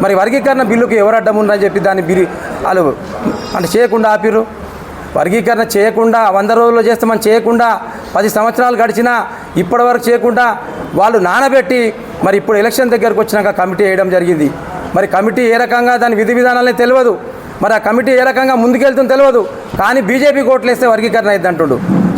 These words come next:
సుప్రీంకోర్టులో ఉన్నటువంటి కేసుకు బీజేపీ ప్రభుత్వానికి, కేంద్ర ప్రభుత్వానికి, మోడీకి సంబంధం లేదు. సుప్రీంకోర్టులో ఐదు మందితో కూడిన ధర్మాసనము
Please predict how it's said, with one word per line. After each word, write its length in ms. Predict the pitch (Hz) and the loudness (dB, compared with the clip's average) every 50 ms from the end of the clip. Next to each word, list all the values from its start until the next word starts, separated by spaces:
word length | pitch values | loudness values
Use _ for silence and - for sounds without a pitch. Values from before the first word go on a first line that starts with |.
| - | 0
సుప్రీంకోర్టులో 720 | 202 208 - 254 254 262 254 208 240 247 240 208 247 240 | -2 -2 0 0 0 0 2 2 2 2 2 2 2 2
ఉన్నటువంటి 500 | 233 233 233 233 226 180 214 226 214 175 | 2 2 2 0 0 0 0 -2 0 -2
కేసుకు 480 | - - 202 226 247 233 226 202 240 247 | -2 0 2 2 2 2 2 0 0 0
బీజేపీ 460 | 180 156 208 226 202 247 233 185 226 | 0 0 0 0 2 0 0 0 0
ప్రభుత్వానికి, 840 | - - 214 214 220 220 214 220 220 214 214 175 196 220 214 208 190 202 220 233 - - - - | 0 0 0 0 0 0 0 0 0 0 0 0 0 0 0 0 0 -2 -6 -8 -8 -6 -4 -2
కేంద్ర 280 | 185 214 233 220 233 | 0 0 2 2 0
ప్రభుత్వానికి, 640 | 214 - 202 220 214 208 - 226 220 208 202 180 208 | 0 0 0 0 0 2 2 0 0 0 0 0 0
మోడీకి 360 | 185 180 190 214 208 214 180 | 2 2 2 0 0 -2 -2
సంబంధం 400 | - 185 190 196 196 196 190 185 | -2 -2 0 0 0 0 0 0
లేదు. 320 | 175 185 185 170 170 151 120 - - - - - - - - - | 0 0 0 0 0 0 -2 -4 -8 -14 -14 -14 -14 -8 -4 -2
సుప్రీంకోర్టులో 880 | 196 160 175 233 262 240 202 - 240 233 170 214 240 233 220 185 160 - - - - - - - | -2 0 0 0 0 2 2 2 2 2 2 0 2 2 2 0 0 -4 -8 -14 -12 -8 -4 -2
ఐదు 240 | 175 226 240 262 | -2 0 0 0
మందితో 360 | 262 247 247 240 180 233 254 240 | 2 2 0 0 0 0 2 2
కూడిన 240 | 214 226 226 233 | 2 2 2 2
ధర్మాసనము 800 | 220 175 196 202 208 233 240 226 - 240 240 226 220 214 175 | 2 2 0 0 2 0 0 0 2 0 0 2 2 0 0